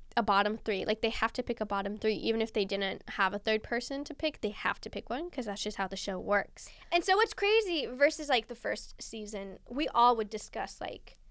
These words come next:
Speaker 1: Oh, the first
Speaker 2: who,
Speaker 1: season, the
Speaker 2: who
Speaker 1: first
Speaker 2: you,
Speaker 1: episode
Speaker 2: like, you needed help.
Speaker 1: of eliminations was perfect 'cause
Speaker 2: Oh.
Speaker 1: Jay left. Remember?
Speaker 2: Yeah, that's right. Jay
Speaker 1: He
Speaker 2: left.
Speaker 1: left. And obviously I wasn't gonna keep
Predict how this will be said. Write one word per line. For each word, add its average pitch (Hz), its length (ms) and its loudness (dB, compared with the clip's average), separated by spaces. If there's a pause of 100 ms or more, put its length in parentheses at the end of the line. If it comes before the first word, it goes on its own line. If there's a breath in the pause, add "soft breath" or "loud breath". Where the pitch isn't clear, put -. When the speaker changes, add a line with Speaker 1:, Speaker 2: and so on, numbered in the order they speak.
(220)
Speaker 1:
Oh, 320 120 12
the 269 120 4
first 294 280 6
Speaker 2:
who, 330 120 4
Speaker 1:
season, 392 260 8
the 277 120 8
Speaker 2:
who 202 100 4
Speaker 1:
first 269 260 8
Speaker 2:
you, - 100 2
Speaker 1:
episode 339 720 6
Speaker 2:
like, 254 160 -2
you 381 220 8
needed 294 320 8
help. 233 340 2
Speaker 1:
of 254 200 8
eliminations 262 800 4
was 240 260 6 (220)
perfect 277 560 2 (240 loud breath)
'cause 302 320 12
Speaker 2:
Oh. - 40 6
Speaker 1:
Jay 320 320 12
left. 220 760 4 (500)
Remember? 277 320 6
Speaker 2:
Yeah, 311 140 8
that's 415 240 2
right. 302 260 0
Jay 330 180 6
Speaker 1:
He 262 60 6
Speaker 2:
left. 254 140 6
Speaker 1:
left. 269 320 6
And 294 180 6
obviously 311 380 8
I - 20 8
wasn't 262 300 2
gonna 277 160 0
keep 262 240 -4